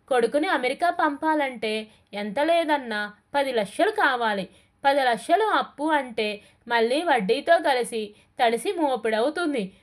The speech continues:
ఒకవేళ ప్రాఫిట్ ఫండ్ మీద అప్పు తీసుకుందామనుకున్నా అంత లేదు. అన్ని రకాలుగా ఆలోచించి చివరకు ఊళ్ళోని పొలం అమ్మడానికి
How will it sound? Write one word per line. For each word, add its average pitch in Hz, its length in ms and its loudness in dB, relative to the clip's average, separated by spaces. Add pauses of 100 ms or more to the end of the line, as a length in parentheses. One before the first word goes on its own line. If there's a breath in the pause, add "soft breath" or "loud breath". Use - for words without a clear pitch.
(140)
ఒకవేళ 254 480 0
ప్రాఫిట్ 294 540 -2
ఫండ్ 320 280 0
మీద 254 300 -6 (460 soft breath)
అప్పు 202 280 -8
తీసుకుందామనుకున్నా 302 1300 -4 (200)
అంత 277 260 -2
లేదు. 233 440 2 (300 loud breath)
అన్ని 220 320 0
రకాలుగా 349 640 2
ఆలోచించి 247 840 -4 (300 loud breath)
చివరకు 311 400 0
ఊళ్ళోని 285 420 2
పొలం 294 300 2
అమ్మడానికి 233 880 -2